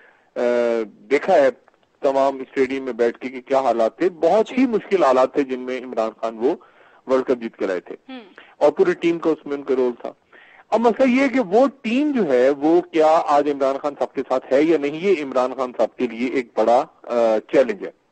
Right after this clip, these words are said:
Speaker 1: और यकीनन उनकी जो टीम है उसके भी वो सारे, सारा बोझ उठा के खुद ही, अ, उसकी वजाहत करते हैं, क्योंकि बाकी जो लोग हैं, अ,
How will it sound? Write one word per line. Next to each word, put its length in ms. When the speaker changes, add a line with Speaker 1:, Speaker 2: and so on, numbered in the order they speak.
Speaker 1:
और 280
यकीनन 600
उनकी 260
जो 120
टीम 340
है 80
उसके 460
भी 240
वो 180
सारे, 500
सारा 280
बोझ 240
उठा 200
के 120
खुद 240
ही, 240
अ, 260
उसकी 220
वजाहत 360
करते 280
हैं, 80
क्योंकि 240
बाकी 440
जो 460
लोग 260
हैं, 280
अ, 420